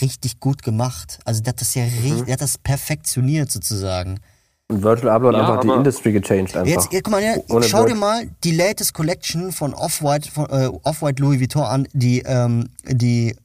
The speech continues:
Speaker 1: ähm, Virgil noch gemanagt hat. Vergleich das mal mit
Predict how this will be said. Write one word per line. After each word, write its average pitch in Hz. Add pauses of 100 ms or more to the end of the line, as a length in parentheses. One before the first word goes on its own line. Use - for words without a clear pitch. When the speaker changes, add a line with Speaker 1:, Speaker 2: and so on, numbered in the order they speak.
Speaker 1:
ähm, 117 (480)
Virgil 151
noch 135
gemanagt 120
hat. 104 (280)
Vergleich 180
das -
mal 208 (180)
mit 170